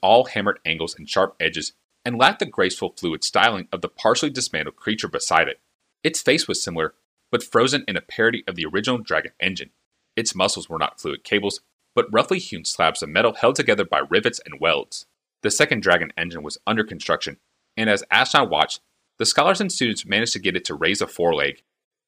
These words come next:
It was functional, but it looked less like a living thing than the damaged beast next to it. "It was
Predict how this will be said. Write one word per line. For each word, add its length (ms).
It 60
was 160
functional, 480
but 100
it 60
looked 260
less 240
like 120
a 60
living 320
thing 220
than 100
the 80
damaged 460
beast 260
next 280
to 120
it. 180
"It 160
was 200